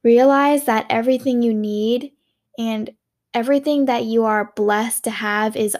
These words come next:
already right in front of you. And when you realize this, you are going to feel, like, so alive and not just like a human mindlessly living on earth, but just really,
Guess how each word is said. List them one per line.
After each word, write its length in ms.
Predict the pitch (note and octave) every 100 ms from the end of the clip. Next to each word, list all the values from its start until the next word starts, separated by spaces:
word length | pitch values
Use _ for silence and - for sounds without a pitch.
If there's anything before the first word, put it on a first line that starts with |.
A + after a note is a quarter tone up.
| -
already 600 | A3 A#3 B3 A#3+ A3+ A3
right 320 | A3 G#3 G#3
in 180 | G#3+ G#3
front 320 | - G3+ G3+
of 180 | G3+ G3
you. 380 | G3 G3 G#3 A#3 _ _ _ _ _ _
And 160 | - A#3+
when 140 | C#4
you 140 | F4 F4+
realize 560 | B3+ G#3+ G#3+ A3+ A#3
this, 380 | A#3+ A#3+ B3 - - _ _
you 200 | A3+ A#3
are 280 | B3+ C4+ C#4
going 320 | A#3+ A#3 A#3
to 100 | A#3
feel, 500 | A#3 A#3 A3 G#3 A3 _ -
like, 220 | F#3+ - _
so 380 | - - A#3+ A#3+
alive 760 | A3+ G3+ G3 G3+ G3 G3+ G3+ - _ _ _ _ _ _ -
and 180 | A3+ A3+
not 220 | B3+ C#4+
just 200 | E4+ E4
like 160 | D4
a 60 | B3
human 540 | A3+ A#3+ A3+ G#3 G#3+
mindlessly 600 | G#3 G3+ G#3 G#3+ A3 G#3+
living 320 | G#3 G#3 G3+ G3
on 160 | F#3
earth, 340 | G3 G3+ A3+ - _ _ _ _ _ _
but 260 | G#3+ G3+ - - _
just 240 | - G#3+ -
really, 720 | A#3 B3+ D4 D4 D4 -